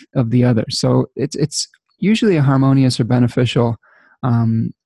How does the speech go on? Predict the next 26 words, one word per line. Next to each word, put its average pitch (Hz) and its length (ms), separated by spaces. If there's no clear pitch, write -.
relationship. 135 800
Now, 151 360
the 175 140
challenge 233 380
that 190 80
we 151 120
have 151 240
here 156 220
is 131 160
that - 200
the 135 60
moon 151 340
and 131 140
Mars, 131 480
while 143 280
being 175 340
in 156 80
each 139 180
other's 131 300
domiciles, 123 680
they 156 160
are 160 120
squared 165 440
to 147 100
one 117 160
another. 113 380